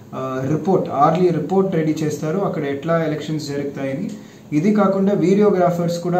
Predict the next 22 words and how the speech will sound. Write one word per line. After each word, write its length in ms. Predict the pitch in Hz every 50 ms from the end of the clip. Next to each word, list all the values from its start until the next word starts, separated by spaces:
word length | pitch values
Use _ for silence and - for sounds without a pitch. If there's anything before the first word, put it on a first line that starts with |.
| 180 175
అక్కడ 160 | - 165 156 151 139
arrange 260 | 139 143 147 156 147 -
చేయడం 240 | 151 147 139 147 147 139 139
జరుగుతుంది. 480 | 139 139 - - - 151 151 165 226 - - - - - - - - - - 175
ఇది 120 | 208 247 214 220
కాకుండా 360 | 208 202 202 196 196 190 220 240 233 196
in 80 | 175 170 165 170
సెవెంటీ 380 | 165 165 202 214 214 214 220 202 220
టూ 60 | 226 240 233 185
locations 460 | 143 - - 127 123 127 117 120 - - - - - - - - - -
మనం 180 | 165 170 202 220 202 185 180
ఈసారి 320 | 165 - 170 170 185 214 208 156 151
వెబ్ 160 | 165 165 - - 196
క్యామ్స్, 420 | 185 190 190 190 175 156 - - - - 139 139
uh, 100 | 135 135 135
arrange 260 | 139 151 165 175 170 170 160
చేసేసి 400 | 147 - 147 147 - - 220 240 - - - 175 170
అక్కడ 180 | - 196 190 214 220 190 165
డైరెక్ట్గా, 500 | 160 160 156 160 - - - - 196 226 240 220 - - - - - -
uh, 140 | 143 143 139 135 143 165
video 240 | 196 202 202 196 170 - -
feed 200 | 202 220 202